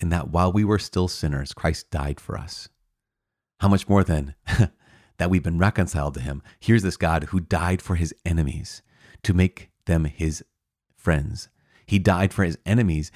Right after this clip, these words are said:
to make him his sons and daughters in Romans chapter five. And here, here is the enemy of the people, the, Egypt and Assyria, saying, "Blessed be Egypt, my people, and Assyria, the work of my hands, and Israel, my heritage." Now,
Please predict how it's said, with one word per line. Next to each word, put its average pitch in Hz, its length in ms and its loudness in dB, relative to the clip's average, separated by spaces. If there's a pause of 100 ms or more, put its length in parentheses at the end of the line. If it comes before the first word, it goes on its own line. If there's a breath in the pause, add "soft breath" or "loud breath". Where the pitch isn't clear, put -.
(160 loud breath)
to 90 100 0
make 104 260 2
him 92 300 2
his 87 300 -2
sons 92 380 0
and 80 180 -6
daughters 71 540 -8 (100)
in 76 140 -6
Romans 80 260 -2
chapter - 280 -4
five. 73 500 -4 (560)
And 87 120 -2
here, 117 320 2 (240)
here 113 240 2
is 107 80 2
the 92 100 0
enemy 98 280 2
of 107 120 2
the 104 80 -4
people, 82 480 -2 (300)
the, 80 320 -4
Egypt 110 520 -2
and 90 120 0
Assyria, 90 500 0 (320 soft breath)
saying, 85 320 0
"Blessed 92 260 0
be 87 220 0
Egypt, 95 220 -2
my 87 80 2
people, 80 500 -4
and 85 140 -2
Assyria, 98 360 2
the 90 80 2
work 82 200 0
of 85 80 0
my 85 100 2
hands, 80 400 -2
and 87 100 -2
Israel, 87 280 2
my 82 100 2
heritage." 82 640 -4 (640)
Now, 87 320 4